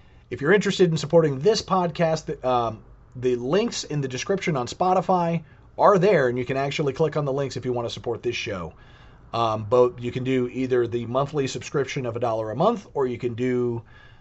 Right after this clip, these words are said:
a one-time thing. Both of those options are available, especially if you happen to open it up on Spotify. You can see those links in the description. Um, you can also visit me at radio free catholic dot com. Shoot me an email by the contact link.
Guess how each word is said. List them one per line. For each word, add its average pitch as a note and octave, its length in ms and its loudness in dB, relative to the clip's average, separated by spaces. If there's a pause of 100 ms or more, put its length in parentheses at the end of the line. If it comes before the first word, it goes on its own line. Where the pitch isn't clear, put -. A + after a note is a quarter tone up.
(160)
a A#2+ 80 -2
one-time C#3+ 480 0
thing. F#3 440 2
Both F3 240 6
of D#3 60 -2
those C#3+ 200 4
options C3 380 -4
are B2 80 0
available, C#3 420 0
especially B2+ 440 -2
if B2 80 -6
you A#2+ 60 2
happen A#2 180 -2
to A#2+ 60 -4
open A#2 200 -2
it G#2+ 100 -4
up A2 140 -4
on F#2 80 -8
Spotify. C#3+ 560 -2
You G2+ 80 -10
can G#2 140 -12
see A#2+ 120 -10
those A2 220 -10
links A2+ 240 -12
in G#2 80 -12
the F#2+ 60 -10
description. G#2+ 600 -8 (580)
Um, G#2+ 380 0
you A#2+ 100 -4
can C3 140 0
also D#3 300 2
visit E3 300 0
me D#3 100 -2
at C#3+ 100 0
radio D3 200 2
free C#3 160 -6
catholic B2+ 420 -2
dot D#3+ 260 2
com. D#3+ 240 -2
Shoot C3 200 -6
me A#2 120 -10
an A2+ 80 -8
email F3 480 2 (240)
by G#2+ 120 -6
the G2 100 -8
contact F#3 580 2
link. F3+ 340 0